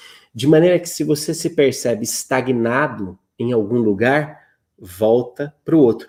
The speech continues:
"Ai, pois é, nunca vi esse negócio de sincronicidade, não. Pra mim isso é coisa de gente aí, esse pessoal que tem essas frescagens espiritualista.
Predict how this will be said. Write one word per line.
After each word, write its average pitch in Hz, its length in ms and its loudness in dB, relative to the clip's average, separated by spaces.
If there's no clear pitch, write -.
"Ai, 233 180 4
pois 208 140 2
é, 190 80 6
nunca 311 400 4
vi 208 240 -2
esse 185 220 -4
negócio 160 340 2
de - 60 -12
sincronicidade, 143 1120 -2
não. 104 180 -4
Pra 139 160 -4
mim 208 120 -4
isso 277 140 -6
é 381 40 -4
coisa 226 360 0
de 196 120 -8
gente 175 420 -2
aí, 131 240 -4
esse 120 300 -6
pessoal 147 440 2
que - 120 -20
tem 170 80 2
essas - 320 -4
frescagens 123 1120 -2
espiritualista. 110 1120 -4